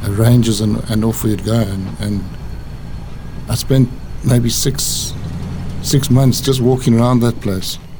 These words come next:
And that's what really got me onto this, got me onto the understanding of the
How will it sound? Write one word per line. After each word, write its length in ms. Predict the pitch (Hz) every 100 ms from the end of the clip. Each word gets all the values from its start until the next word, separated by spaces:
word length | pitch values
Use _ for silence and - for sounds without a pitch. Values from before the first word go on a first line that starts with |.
| - -
And 160 | 104 104
that's 200 | 123 120
what 140 | 123 - - - - -
really 440 | 110 117 110 104 92 - - - - - -
got 220 | 127 135
me 120 | 127
onto 320 | 120 131 123 104
this, 180 | 101
got 220 | - 123 147
me 100 | 135
onto 240 | 120 107
the 300 | 110 107 - - -
understanding 720 | 113 104 - - 131 123 113
of 320 | 104 92 - - -
the 360 | 104 104 98